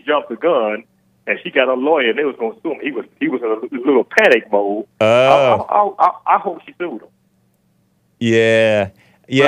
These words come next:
Speaker 1: never
Speaker 2: there's,
Speaker 1: heard nothing
Speaker 2: there's some
Speaker 1: about it.
Speaker 2: lawsuits that may be justified. A whole lot of them are not. But, yeah, that may be one.
Speaker 1: I think that one would be 'cause he, he endangered, he put where she worked at and everything. He had to put where
Speaker 2: Doxed.
Speaker 1: she worked at.
Speaker 2: Yeah.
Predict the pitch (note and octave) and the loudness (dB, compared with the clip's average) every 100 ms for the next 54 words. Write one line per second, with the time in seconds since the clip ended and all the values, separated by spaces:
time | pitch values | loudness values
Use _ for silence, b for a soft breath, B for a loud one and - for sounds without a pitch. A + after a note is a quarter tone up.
0 | C#3 C3+ D3+ D#3+ F3+ D#3+ E3+ G3+ G3+ A#3+ | 4 4 4 2 0 0 0 0 2 2
1 | A#3 G3 G3 G3+ G3 D#3 C#3+ - C#3 A#2+ | 2 2 2 2 0 -2 -2 -2 -2 0
2 | D3 F#3 E3+ F3 A#2+ C#3+ C#3+ - G#2+ G2 | 0 -2 -2 -4 0 0 0 -4 -4 0
3 | F#2+ F#2 F#2 G#2 A2+ E3 D#3+ D#3 D3+ D3+ | 0 0 0 0 0 0 2 0 -2 -2
4 | C#3 A2 C3 F3 - _ b b b - | -2 -2 -2 -2 -8 _ b b b 0
5 | A2 G2+ F#2 A2+ A2+ A#2+ B2 C3+ C3 B2 | 2 2 2 2 2 2 0 -2 -2 -2
6 | B2 C3 A#2+ D#3 - E3+ C3 D#3 E3+ C#3 | -2 -2 0 0 0 -8 -2 0 2 0
7 | B2+ A#2+ D3 C3+ A2+ F#3+ E3+ E3 E3 A#2 | -4 -6 -8 -6 -8 -10 -12 -8 -6 -6
8 | A2+ D3+ E3 D#3 D#3 D3 _ _ _ _ | -6 -4 -4 -6 -8 -10 _ _ _ _
9 | _ _ - F3 - E3+ D#3 E3 - F#3 | _ _ -10 -8 -2 -2 2 2 2 -8
10 | A2+ C#3+ F3 - G3 E3+ D3+ E3 B2 - | -4 -2 -2 0 0 0 0 -4 -6 -10
11 | F#2+ D#2 D2+ _ _ _ F#3 G3+ F3 C3 | -8 -8 -12 _ _ _ -6 -2 0 2
12 | B2 D3 C#3 A2 A#2 B2 - C3+ - _ | 0 -4 -6 -6 -4 -4 -2 -2 -4 _
13 | _ G#2 G2+ G#2+ G2+ F2+ | _ -2 0 2 0 -2